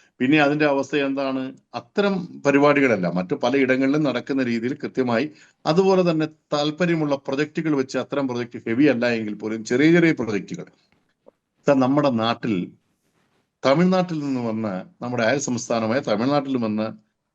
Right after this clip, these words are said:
തമിഴ്, തമിഴരുടെ ചായക്കടയാണ് ഏറ്റവും കൂടുതലായി ഉള്ളത്. നമുക്ക് എല്ലാവർക്കും അറിയാവുന്നതാണ്. ഇപ്പൊ നമ്മളെല്ലാം അവിടെയാണ് ചായ കുടിക്കുന്നത്, കടി.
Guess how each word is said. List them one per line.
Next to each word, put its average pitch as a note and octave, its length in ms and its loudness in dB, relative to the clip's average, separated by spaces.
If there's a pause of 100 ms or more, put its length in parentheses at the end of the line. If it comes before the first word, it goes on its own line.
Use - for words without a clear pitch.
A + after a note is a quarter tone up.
(400)
തമിഴ്, F3+ 380 4 (680)
തമിഴരുടെ E3+ 380 0
ചായക്കടയാണ് G#2+ 920 -4 (440)
ഏറ്റവും A2+ 260 -4
കൂടുതലായി F2 380 0
ഉള്ളത്. D2 200 -12 (180)
നമുക്ക് D3+ 180 2
എല്ലാവർക്കും B2 380 4
അറിയാവുന്നതാണ്. F#2 400 4
ഇപ്പൊ - 140 -2
നമ്മളെല്ലാം G3 440 4
അവിടെയാണ് D3+ 460 2
ചായ B2 220 0
കുടിക്കുന്നത്, G#2+ 560 -4
കടി. F#2 220 -2